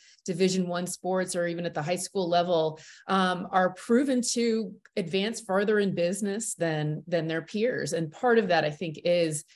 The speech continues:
that you learn a lot, um, when you're playing sports. And it's that, those intangible things that come across about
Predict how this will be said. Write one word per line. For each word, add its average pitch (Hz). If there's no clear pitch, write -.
that 185
you 214
learn 202
a 180
lot, 160
um, 151
when 185
you're 160
playing 151
sports. 165
And 165
it's 156
that, 156
those 180
intangible 165
things 156
that -
come 143
across 135
about 147